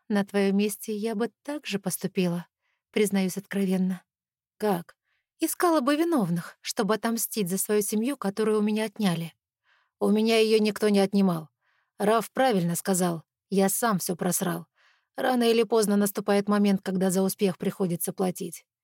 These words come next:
Я заплатил слишком высокую цену". "Ты по-тихому коньяк в кофе не подливаешь?"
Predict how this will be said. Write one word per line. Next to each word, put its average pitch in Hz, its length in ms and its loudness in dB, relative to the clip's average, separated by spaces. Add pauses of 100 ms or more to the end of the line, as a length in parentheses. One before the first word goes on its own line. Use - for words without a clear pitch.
(260)
Я 196 200 2
заплатил 185 480 -2
слишком 185 480 -4
высокую 175 480 -6
цену". 165 340 -10 (460)
"Ты 262 120 -4
по-тихому 254 600 0
коньяк 269 600 0
в - 60 -20
кофе 196 340 0
не 196 120 2
подливаешь?" 262 680 -2